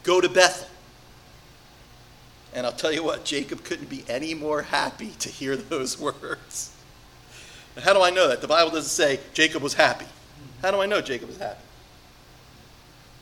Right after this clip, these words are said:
How do we know? We've gotta take a look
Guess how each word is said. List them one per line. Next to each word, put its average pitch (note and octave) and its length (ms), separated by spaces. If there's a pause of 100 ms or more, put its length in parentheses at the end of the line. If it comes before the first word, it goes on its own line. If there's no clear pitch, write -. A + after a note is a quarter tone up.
(480)
How D#3+ 80
do C#3+ 80
we F3+ 180
know? C3 180
We've - 1000
gotta C#3 120
take D3+ 220
a D3 40
look C#3+ 300